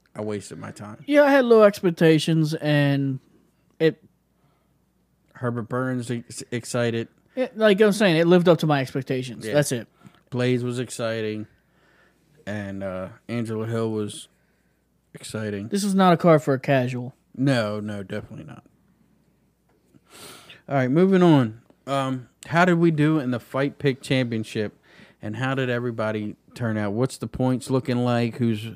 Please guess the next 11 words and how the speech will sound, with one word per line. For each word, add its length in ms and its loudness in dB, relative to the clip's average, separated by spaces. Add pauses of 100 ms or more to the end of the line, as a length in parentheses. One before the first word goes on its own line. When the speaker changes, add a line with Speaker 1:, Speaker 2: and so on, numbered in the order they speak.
Speaker 1:
who's 240 0
in 140 -4
first? 640 0 (680)
I 60 -16
hope 180 -6
it's 140 -12
not 240 -6
that 260 -6
pink 320 -6
bitch 400 -4
Alpha. 500 -2